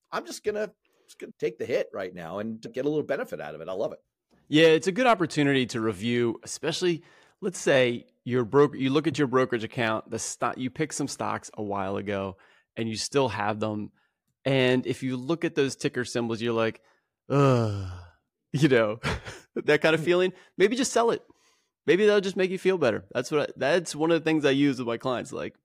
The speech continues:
Speaker 2: "Do you really wanna keep staring at that ticker symbol? Why don't we just get rid of that thing, take the loss, and you never have to see it again,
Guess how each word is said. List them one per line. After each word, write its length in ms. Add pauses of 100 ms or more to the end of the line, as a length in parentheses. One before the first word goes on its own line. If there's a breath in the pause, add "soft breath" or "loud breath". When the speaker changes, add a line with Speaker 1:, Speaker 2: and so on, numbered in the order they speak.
(120)
Speaker 2:
"Do 60
you 80
really 260
wanna 180
keep 160
staring 320
at 60
that 180
ticker 220
symbol? 280
Why 140
don't 80
we 80
just 160
get 160
rid 160
of 60
that 180
thing, 300 (340 soft breath)
take 220
the 80
loss, 440 (140)
and 300
you 80
never 160
have 100
to 60
see 160
it 80
again, 300